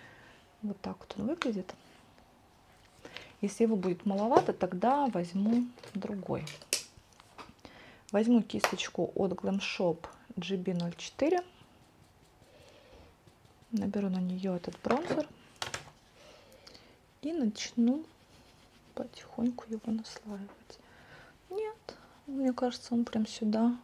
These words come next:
отлично вписался. Хороший контур, мне нравится, как он выглядит. Возможно, я выбрала всё-таки темноватый для себя оттенок.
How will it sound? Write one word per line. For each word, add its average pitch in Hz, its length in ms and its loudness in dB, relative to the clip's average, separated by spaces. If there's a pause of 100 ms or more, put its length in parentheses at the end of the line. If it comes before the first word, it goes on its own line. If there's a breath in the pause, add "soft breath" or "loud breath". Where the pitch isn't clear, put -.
(260)
отлично 226 480 -2
вписался. - 920 -10 (960 loud breath)
Хороший 240 320 4
контур, 339 300 2
мне 214 100 6
нравится, 202 340 4
как - 220 -4
он 196 80 2
выглядит. 254 500 4 (180)
Возможно, 214 500 6
я 202 120 6
выбрала 208 320 4
всё-таки - 300 -10
темноватый 208 600 2
для 196 100 0
себя 220 300 0
оттенок. 339 560 -4